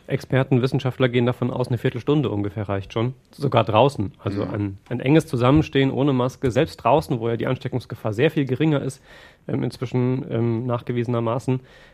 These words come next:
Speaker 1: reicht eine Viertelstunde, äh, um da möglicherweise sich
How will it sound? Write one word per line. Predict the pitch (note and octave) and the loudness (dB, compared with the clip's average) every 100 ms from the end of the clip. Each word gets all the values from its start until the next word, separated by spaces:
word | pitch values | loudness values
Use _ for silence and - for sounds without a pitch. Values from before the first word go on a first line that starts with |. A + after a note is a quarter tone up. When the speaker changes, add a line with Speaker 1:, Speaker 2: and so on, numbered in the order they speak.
| _ | _
Speaker 1:
reicht | A#2 B2 | 0 2
eine | C#3+ | 2
Viertelstunde, | C#3 C#3 C#3+ C#3+ C3+ C#3+ C#3+ C#3+ _ _ - | 2 0 0 0 2 2 0 -4 _ _ -8
äh, | B2+ | -6
um | B2+ C3+ B2+ | -4 -2 0
da | B2 | 2
möglicherweise | A#2 A#2 A#2+ B2+ A2 A#2+ A2 A#2 C3+ | 0 -2 -2 -2 0 0 -2 -2 -4
sich | A#2 A2+ - - | -6 -8 -8 -20